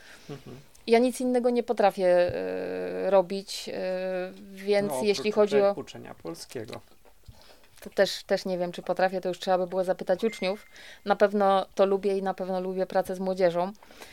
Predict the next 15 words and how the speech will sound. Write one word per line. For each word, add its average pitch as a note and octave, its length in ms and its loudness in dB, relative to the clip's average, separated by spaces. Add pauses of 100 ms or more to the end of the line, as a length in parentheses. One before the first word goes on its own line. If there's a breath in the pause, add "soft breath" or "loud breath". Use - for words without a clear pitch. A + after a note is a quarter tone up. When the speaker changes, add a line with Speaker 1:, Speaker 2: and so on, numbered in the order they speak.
(360 loud breath)
Speaker 2:
Em, F#3 680 2 (1120)
ale, G3 680 4 (420 loud breath)
ale G3 180 2
jeśli G#3+ 260 2
ktoś G#3+ 200 0
prowadzi G#3 380 0
na G3+ 80 0
przykład G3+ 240 -2
inny G#3 320 2
typ G3 160 -2
działalności, G3+ 880 0 (100)
nie F#3+ 120 -6
wiem, F3+ 140 -6
sprzedaje F#3+ 440 0
ziemniaki, F#3+ 600 -2